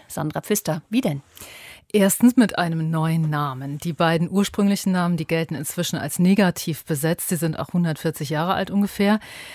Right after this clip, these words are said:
Speaker 2: Also weg damit. Das Ding heißt jetzt nur noch Galeria, ein großes G mit so einer Blume drumherum. Das zweite Neue, die ehemaligen Karstadt- oder Kaufhofläden,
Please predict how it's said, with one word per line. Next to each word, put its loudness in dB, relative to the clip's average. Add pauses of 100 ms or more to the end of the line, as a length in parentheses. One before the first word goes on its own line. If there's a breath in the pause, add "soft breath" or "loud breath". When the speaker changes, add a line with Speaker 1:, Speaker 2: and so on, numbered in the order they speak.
(440 loud breath)
Speaker 2:
Also 6
weg 2
damit. -6
Das -4
Ding 6
heißt 0
jetzt -4
nur 4
noch 0
Galeria, 0
ein -2
großes -8
G -4
mit -4
so -8
einer -2
Blume -4
drumherum. -10
Das -4
zweite 2
Neue, 6
die -2
ehemaligen 0
Karstadt- -4
oder -6
Kaufhofläden, -4